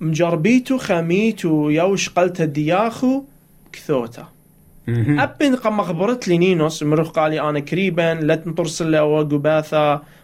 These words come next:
Speaker 1: صوتت مني أنا ايجنت ديوخين دارت كثوت له إيميل خاقي خيتا دمنت ميقرأ إليفور أنا مصوت لي منو بيدانا بوا يوم قم أمرت لي هتخا هتخا قير خت إشتا بتاوي مطرسة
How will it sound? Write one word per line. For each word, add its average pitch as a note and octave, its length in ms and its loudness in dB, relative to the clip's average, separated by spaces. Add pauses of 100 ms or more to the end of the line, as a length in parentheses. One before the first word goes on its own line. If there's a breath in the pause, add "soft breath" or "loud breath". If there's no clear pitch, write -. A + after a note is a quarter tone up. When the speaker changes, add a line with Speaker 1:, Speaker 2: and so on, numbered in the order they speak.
(140 loud breath)
Speaker 1:
صوتت C#3 420 -4
مني D3+ 260 0
أنا B2+ 120 0
ايجنت C#3 360 -4
ديوخين D3+ 520 -4 (540 soft breath)
دارت A3 840 0 (100)
كثوت E3 480 -4
له F3 80 2
إيميل B2 400 -4
خاقي C3 280 -4
خيتا C#3 460 -14
دمنت C#3 360 0
ميقرأ D3+ 340 0
إليفور F3 460 0
أنا C#3+ 160 -2
مصوت C#3+ 360 -4
لي C#3+ 60 -2
منو D3 200 0
بيدانا E3 600 0
بوا C#3+ 260 0
يوم D3+ 260 0
قم C#3 260 -4
أمرت C3+ 300 -2
لي C3 80 -2
هتخا D#3 340 -4
هتخا G3+ 320 -4 (320 loud breath)
قير C3+ 220 0
خت - 340 -12 (460 soft breath)
إشتا - 340 0
بتاوي C3+ 300 -2
مطرسة C#3+ 440 -4